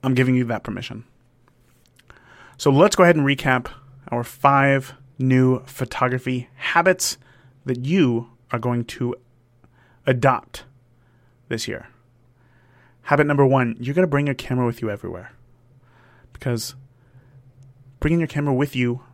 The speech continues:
places, you're gonna see things a little bit different. How can you shoot that with intention? And even if you don't take a photo right now, you will. I promise you, you will. People aren't gonna think you're weird. Habit number two,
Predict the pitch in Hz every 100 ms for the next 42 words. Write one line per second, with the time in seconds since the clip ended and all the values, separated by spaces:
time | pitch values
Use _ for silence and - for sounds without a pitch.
0 | _ - 113 - 113 - - 123 120 135
1 | - 185 185 127 123 101 101 95 - -
2 | - - - 214 240 208 - 170 - 151
3 | 139 123 120 - 123 - 92 - _ _
4 | _ _ _ _ _ _ _ _ _ _
5 | - 160 226 294 254 220 185 - 180 165
6 | 165 151 143 123 120 117 156 233 127 113
7 | - _ - - 170 131 135 123 170 185
8 | 110 - _ _ _ _ _ _ _ _
9 | _ _ _ _ _ _ _ _ _ _
10 | _ - 190 196 170 165 165 147 143 123
11 | 110 120 _ _ _ - _ _ _ _
12 | _ - _ _ _ _ _ 135 - _
13 | _ _ _ 135 - - - _ 139 -
14 | _ _ _ _ _ _ _ - _ -
15 | - - 151 156 147 147 - 202 214